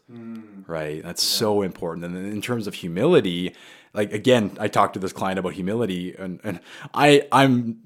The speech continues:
Speaker 2: learning about this. I realize how much pride I have. It's incredible. And this book, Humility, talks about, like, pride is really, like, the root of, uh, the root of the, of the enemy, right? The
Speaker 1: Mm.
Speaker 2: pride in us. And we all have this Pharisee within us, but it's really this idea of being humiliated.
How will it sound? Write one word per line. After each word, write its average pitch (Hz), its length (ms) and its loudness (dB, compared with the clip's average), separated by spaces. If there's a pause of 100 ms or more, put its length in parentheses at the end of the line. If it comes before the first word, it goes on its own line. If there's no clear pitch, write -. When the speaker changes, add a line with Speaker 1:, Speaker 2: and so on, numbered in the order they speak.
Speaker 2:
learning 131 400 10
about 90 320 0
this. 80 260 -10
I 104 120 -2
realize 104 640 6
how 92 120 -6
much 80 300 -14
pride 120 380 8
I 87 80 0
have. 78 300 -6
It's 78 120 -16
incredible. 87 560 -2
And 82 100 -6
this 87 80 -8
book, 110 240 0
Humility, 101 420 0
talks 95 300 -2
about, 90 220 -2
like, 85 160 -8
pride 98 600 0 (460)
is 95 640 0 (100)
really, 104 480 0
like, 90 280 -4
the 101 120 -6
root 107 220 -4
of, 98 220 -8
uh, 98 80 -8
the 98 100 -8
root 110 160 -2
of 95 120 -8
the, 90 120 -18
of 92 140 -10
the 95 100 -6
enemy, 104 380 -6
right? 92 180 -8
The - 80 -14
Speaker 1:
Mm. - 40 -18
Speaker 2:
pride 98 340 -2
in 101 200 -6
us. 92 320 -8
And 95 100 -10
we 95 80 -4
all 101 200 0
have 98 140 -2
this 87 160 -8
Pharisee 98 580 -4
within 92 320 -6
us, 82 300 -8
but 95 180 -4
it's 92 140 -8
really 123 180 4
this 107 100 0
idea 98 300 -2
of 85 80 -4
being 90 140 -6
humiliated. 87 1080 -6